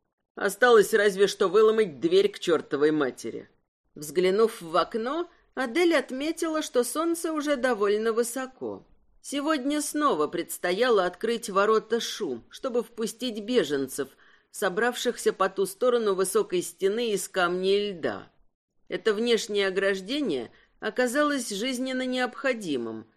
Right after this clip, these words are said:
ведь если бы все желающие могли свободно входить в Шу, возник бы хаос. Чтобы всё организовать, Адель решила открывать главный вход раз в неделю. Так ведьмы успевали возводить дома для переселенцев.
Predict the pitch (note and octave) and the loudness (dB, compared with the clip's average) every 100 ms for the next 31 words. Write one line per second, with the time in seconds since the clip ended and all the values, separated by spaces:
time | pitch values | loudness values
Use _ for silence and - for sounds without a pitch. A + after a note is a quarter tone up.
0 | _ _ F3+ G3+ G#3 A3 A3+ A3 G3+ F#3+ | _ _ -8 -8 -4 2 2 2 2 4
1 | F#3+ - A#3+ F3+ G3 A3 G#3+ D3 - E3+ | 2 2 0 2 0 0 0 -2 -2 -2
2 | D#3 D#3 F3 G#3 F#3 F3 E3+ F#3+ D3+ D3+ | -2 -2 -2 -2 -2 -2 0 0 0 -6
3 | - E3 D#3+ D3+ - - - G#3+ B3 - | -4 -4 -2 -6 -10 -8 -4 -4 -4 -12
4 | _ _ B3 B3+ A3+ A3+ F#3+ F#3+ B3 - | _ _ 0 0 2 -2 0 -2 -2 0
5 | F#3+ G#2 E2+ - - - _ _ _ _ | -2 -2 -6 -14 -18 -20 _ _ _ _
6 | - F#3+ F3 G3+ G3 - D4 A#3+ G3 G#3 | -4 -2 2 2 0 0 2 2 2 0
7 | G3 G3 G#3 D4 D#4+ - _ - G3+ G#3+ | 0 0 0 -2 -4 -10 _ -6 -4 0
8 | E4+ F4+ E4 C4 - C#4+ B3 G#3+ - G#3+ | 2 4 2 0 -4 -2 2 2 0 0
9 | G#3+ G#3 F#3+ E3+ G3+ F3 F#3 F3+ - D#4+ | 2 2 0 0 2 2 -2 -4 -4 -8
10 | E4 C#4 C4+ C4+ C4 B3+ C4 D3+ B2 G#2+ | -4 0 0 -2 -6 -6 -4 -4 -4 -4
11 | A2 - _ _ _ - D#4 D4+ B3 D4 | -8 -12 _ _ _ -2 -2 -2 -4 -4
12 | C4 A3+ G#3 G3 - G#3 G3 C4+ A3 F#3+ | -2 0 2 2 0 -2 2 2 2 2
13 | F3+ G3 G3 B3 F3+ F#3+ G#3 A3 G3 G#3 | 0 0 0 -4 -2 -2 0 -2 0 -2
14 | G#3 G#3 G3 B3+ A3+ C#3+ G#2 - - | -2 -6 -6 -4 -2 -2 -4 -12 -18